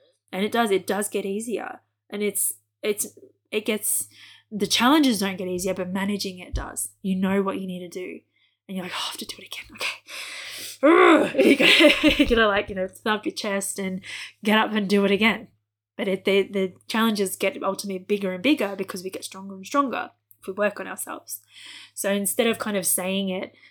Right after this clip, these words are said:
"You should find the peace," it was, what I found is that finding peace in a moment. And then that was like, "Wow, okay." 'Cause then she can think about how the peace comes in her life.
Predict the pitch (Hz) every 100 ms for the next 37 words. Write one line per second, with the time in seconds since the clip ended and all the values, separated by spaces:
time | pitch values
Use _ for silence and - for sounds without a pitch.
0 | _ 208 208 202 - 220 190 185 185 _
1 | - 214 196 185 170 175 - 208 190 -
2 | - 208 185 - 208 190 185 214 - 190
3 | 185 180 185 - 185 - 208 208 196 -
4 | 208 185 - - - _ 202 196 180 180
5 | 180 175 - _ _ _ _ - 190 196
6 | 185 175 190 190 - - - - 202 190
7 | 190 180 180 - 214 214 175 - - 196
8 | 185 196 - - - 214 208 220 220 196
9 | 220 220 208 190 185 214 190 190 202 _
10 | - 175 - 220 196 - - - - -
11 | 208 190 180 185 196 196 185 - -